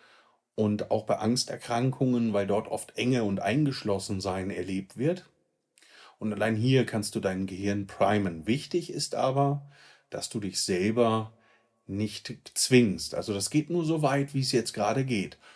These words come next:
Und dann kannst du dir vorstellen, das ist wie ein Muskel. Das heißt, mit jedem Mal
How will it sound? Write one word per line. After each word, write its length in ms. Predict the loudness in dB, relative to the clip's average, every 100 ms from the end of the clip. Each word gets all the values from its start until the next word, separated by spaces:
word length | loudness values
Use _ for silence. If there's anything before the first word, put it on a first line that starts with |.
| -20
Und 120 | _ -8
dann 40 |
kannst 240 | -6 -4
du 40 | -2
dir 120 | -2
vorstellen, 460 | 0 0 2 0 0
das 140 | -2
ist 160 | -2 2
wie 100 | 4
ein 160 | 6
Muskel. 460 | 6 4 0 -6 -6
Das 180 | -8 -4
heißt, 220 | -4 -2
mit 140 | -2
jedem 300 | 0 2 4
Mal 540 | 2 4 2 2 0